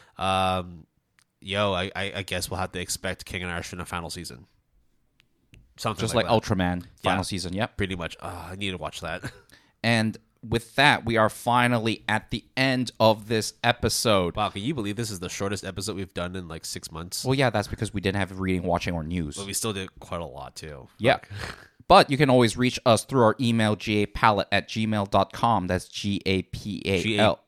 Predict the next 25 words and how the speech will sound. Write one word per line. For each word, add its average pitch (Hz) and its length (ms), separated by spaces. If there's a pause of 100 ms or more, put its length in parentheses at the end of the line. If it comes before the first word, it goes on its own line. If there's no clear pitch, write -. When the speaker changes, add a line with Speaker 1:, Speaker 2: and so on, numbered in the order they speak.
Speaker 1:
G 120 180
A, - 20
G 101 60
A 98 60
P 98 480 (200)
palette, 78 400
right? 85 160
Or 90 160
G 78 240
A - 20
palette? 82 460
Speaker 2:
G 98 220
A 95 60
palette. 95 500 (100)
Speaker 1:
Uh. 82 240 (800)
Speaker 2:
G 98 300
A 92 140
P - 480 (100)
A 87 200 (240)
L 85 280 (260)
E 90 200 (180)
T - 340
T - 280 (300)
E. 98 400
Speaker 1:
Boom. - 280